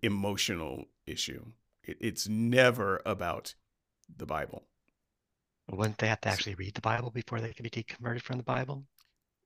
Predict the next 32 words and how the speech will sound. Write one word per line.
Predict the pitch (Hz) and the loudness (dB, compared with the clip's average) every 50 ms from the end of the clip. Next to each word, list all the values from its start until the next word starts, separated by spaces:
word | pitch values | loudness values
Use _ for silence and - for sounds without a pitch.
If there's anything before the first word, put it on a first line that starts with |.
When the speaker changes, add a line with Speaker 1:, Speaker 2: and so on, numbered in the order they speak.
| _ _ _ _ _ - | _ _ _ _ _ -10
Speaker 1:
Well, | - - 147 143 131 127 123 123 - - - | -4 2 4 6 8 8 8 6 2 -4 -10
uh, | - - 64 - - | -12 -12 -12 -10 -8
right, | 117 110 110 135 151 147 107 90 67 - | -8 -4 0 4 6 6 6 4 4 0
but | 120 117 - | 0 0 0
the | 117 | 2
Speaker 2:
Like, | 110 113 - | 0 2 4
Speaker 1:
thing | 180 175 | 6 8
is | 170 | 8
Speaker 2:
ninety-eight | 117 120 151 165 143 120 110 - | 10 10 10 10 10 8 8 6
percent | 113 - - 113 107 | 4 2 4 2 2
of | 107 | 2
Christians | - - 123 - - 123 113 - | 4 6 6 6 6 4 4 4
haven't | 107 104 101 107 | 4 2 4 2
actually | 110 107 - - 104 98 | 2 2 2 0 0 -2
read | 101 104 104 | -2 -4 -2
the | 104 | -2
Bible? | 107 107 110 117 123 120 123 120 _ _ _ _ _ - - - - | -2 -2 -2 -2 -4 -4 -6 -10 _ _ _ _ _ -16 -14 -14 -12
Speaker 1:
Right, | - 85 131 131 127 131 131 120 104 95 - 82 | -8 -6 -6 -2 2 4 4 4 4 2 2 0
but | 117 117 - | 0 0 2
the, | 123 113 - - - - | 0 -2 -2 -4 -12 -12
the | 113 - - 120 120 113 - - _ _ _ | -10 -6 0 0 0 0 0 -8 _ _ _
Christians | - - 180 196 190 - - 131 110 107 107 110 139 | -2 2 4 4 4 4 2 2 2 2 2 -2 -2
that | 90 110 107 104 - - _ _ _ _ _ _ - | 0 0 0 0 0 -4 _ _ _ _ _ _ -10
tend | - - - 131 143 151 147 | -6 0 2 4 4 4 4
to | - 131 123 117 | 2 0 0 0
show | - - - 123 113 101 | 0 2 4 4 6 6
up | 98 95 92 - - _ _ _ _ - - - | 4 2 -2 -4 -12 _ _ _ _ -20 -8 -4
on | 107 101 98 95 95 92 | -2 0 0 0 -2 -4
boards | 110 131 92 92 90 90 87 - - - - | -6 -4 -2 -2 0 -2 -2 -2 -2 -2 -2
like, | 78 82 76 76 - - - - _ _ _ _ _ _ _ _ _ - | 0 -2 -2 -2 -4 -6 -16 -20 _ _ _ _ _ _ _ _ _ -8
uh, | 98 87 80 80 | -8 -6 -6 -6
this | 113 131 135 101 87 - - - | -2 2 2 2 4 2 0 0